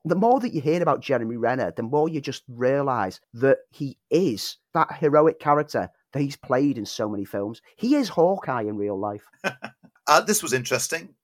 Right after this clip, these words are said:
Speaker 2: Um, No Time to Die and Fleabag writer Phoebe Waller-Bridge, is
Speaker 1: Yeah.
Speaker 2: apparently penning a new Tomb Raider T V series for Amazon. Now, we know that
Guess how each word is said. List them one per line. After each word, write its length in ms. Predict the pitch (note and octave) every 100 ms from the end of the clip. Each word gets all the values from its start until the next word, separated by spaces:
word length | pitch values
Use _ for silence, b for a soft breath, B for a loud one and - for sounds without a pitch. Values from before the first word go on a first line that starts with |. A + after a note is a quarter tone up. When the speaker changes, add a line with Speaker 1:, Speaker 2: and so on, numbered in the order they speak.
| -
Speaker 2:
Um, 220 | A#2+ A2+ A2
No 220 | D3 F3
Time 240 | - C#3+
to 120 | B2+
Die 300 | A2 A#2+ A#2+ -
and 200 | C3+ C3+
Fleabag 640 | - - C3+ C#3 A2 G2+ F2+
writer 460 | F2+ F#2 - E2+ - _ _ _ -
Phoebe 340 | A#2 G#2+ G2+
Waller-Bridge, 720 | F#2 G2 F2+ G2+ F#2+ E2 - _ - -
is 80 | A2
Speaker 1:
Yeah. 80 | -
Speaker 2:
apparently 600 | G2 C3 A#2 E2+ - G#3+ - -
penning 400 | A#2 G2+ G2 G#2+
a 100 | G2+
new 220 | G2 G2 -
Tomb 340 | - D3+ D3
Raider 320 | A#2+ G#2 -
T 240 | - - F2
V 160 | F2+
series 500 | E2+ - E2+ E2 - _ _ _
for 160 | - G2
Amazon. 400 | F#2+ E2+ - D#2+
Now, 160 | G2+ G#2
we 140 | A2+
know 460 | A#2+ C3+ C3+ B2+ - _ -
that 220 | G#2